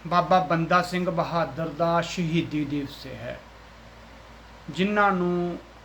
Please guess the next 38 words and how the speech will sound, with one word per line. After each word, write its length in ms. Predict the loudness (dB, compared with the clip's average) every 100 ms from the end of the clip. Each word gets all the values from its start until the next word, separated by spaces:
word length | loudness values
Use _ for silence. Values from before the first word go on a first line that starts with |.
| -4
ਅਨੇਕਾਂ 400 | 0 0 2 0
ਪ੍ਰਕਾਰ 520 | 2 2 4 4 4
ਦੇ 160 | 0 -6
ਤਸੀਹੇ 460 | -8 -8 -4 -4
ਦੇ 180 | -4 -6
ਦੇ 200 | -6 -8 -6
ਕੇ 340 | -6 -6 -6 -4
ਉਸ 220 | -6 -2
ਸਮੇਂ 280 | 0 0 0
ਦੇ 140 | -2
ਬਾਦਸ਼ਾਹ 440 | 2 2 2 -2
ਫਰਖਸ਼ੀਅਰ 520 | -2 -4 -8 -2 0 2
ਨੇ 140 | 0
ਸ਼ਹੀਦ 460 | -4 -4 -2 -4 -4
ਕਰਵਾਇਆ 520 | -6 -2 2 2 0
ਸੀ, 340 | -2 -4 -4 -8 -18 -20 -20 -14 2
ਪਰ 180 | 6 6
ਇਹਨਾਂ 320 | 4 2 0
ਨੇ 160 | 0 -2
ਸਿੱਖੀ 400 | -4 -8 -6 -2
ਧਰਮ 280 | 0 0
ਨਹੀਂ 140 | 0 -2
ਸੀ 160 | -2
ਛੱਡਿਆ, 460 | -6 -6 -6 -8 -8 -14 -16 -8
ਇਸਲਾਮ 440 | -2 2 4 2
ਕਬੂਲ 360 | -2 -4 -2 -2
ਨਹੀਂ 140 | -2
ਸੀ 140 | -6
ਕੀਤਾ। 500 | -8 -10 -10 -8 -8 -10 -18 -20 -20 -20 -20 -20 -20 -4
ਇਹਨਾਂ 360 | 2 4 4 4
ਨੂੰ 200 | 2 2
ਬੜੇ 220 | 4 4
ਤਰ੍ਹਾਂ 300 | 2 2 4
ਦੇ 120 | 2
ਲਾਲਚ 380 | 2 2 2 0
ਦਿੱਤੇ 420 | -6 -8 -8 -6
ਗਏ 200 | -2 0
ਸੀ 480 | 0 -2 -2 0 -2